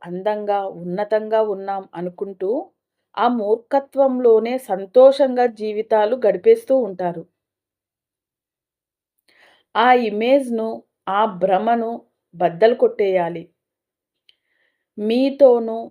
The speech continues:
ఇతరులతోనూ మీరు ఎలా ప్రవర్తిస్తున్నారు, ఏం చేస్తున్నారు అనేది మీరు స్పష్టంగా చూడటం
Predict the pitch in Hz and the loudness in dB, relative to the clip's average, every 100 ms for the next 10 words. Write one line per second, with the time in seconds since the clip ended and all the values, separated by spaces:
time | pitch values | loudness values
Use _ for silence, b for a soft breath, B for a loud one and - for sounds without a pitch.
0 | _ - 185 240 254 262 254 247 226 220 | _ -12 -2 2 4 4 2 4 2 2
1 | 214 214 - 214 226 240 233 196 196 214 | -4 -10 -10 -2 0 0 2 2 2 0
2 | 233 214 208 220 233 220 - 202 202 196 | 2 2 2 -2 -6 -10 -10 -10 -6 -4
3 | 190 196 202 _ _ _ _ _ _ - | -4 -6 -10 _ _ _ _ _ _ -6
4 | 202 214 247 254 240 233 233 247 220 208 | 4 6 4 0 2 2 0 -4 -2 -2
5 | 202 202 202 196 196 190 185 285 349 - | 0 2 0 0 -2 -4 -4 -6 -8 -12
6 | 202 214 226 - 180 180 _ 247 233 233 | -6 -2 -2 -2 -10 -10 _ -2 2 2
7 | 233 233 214 202 196 196 | 0 0 0 2 0 -2